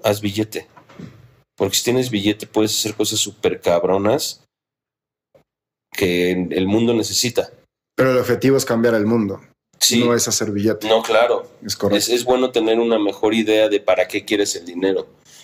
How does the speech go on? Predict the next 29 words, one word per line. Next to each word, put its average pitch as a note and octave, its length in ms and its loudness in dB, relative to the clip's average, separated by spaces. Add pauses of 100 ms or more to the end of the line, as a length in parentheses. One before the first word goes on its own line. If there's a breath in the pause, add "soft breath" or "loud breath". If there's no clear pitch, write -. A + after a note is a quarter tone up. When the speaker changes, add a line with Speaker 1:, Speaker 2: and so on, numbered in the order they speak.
(440 loud breath)
Speaker 1:
Entonces D#3 420 0
yo D#3+ 220 2
eso D3+ 300 0
así B2+ 240 0
me C3+ 140 2
veo, C3 340 0 (240)
acercándome C#3+ 1000 0 (580)
a, G2 600 2 (120)
a G2 160 0
tener B2 600 0 (400)
los G#2+ 320 0
recursos, C#3+ 960 -2 (960)
no A#2 220 2
nada B2+ 240 2
más B2 240 0
económicos, A2+ 800 0
sino F#2 420 -2
también G#2 800 0
de F2 640 0
la F2 180 0
cantidad G2+ 300 0
de A#2+ 80 2
la A2 100 2
gente G#2 240 -2
a - 20 -2
la G2 120 -4
que F#2+ 80 -10
pueda G2+ 280 2
llegar, G2 480 0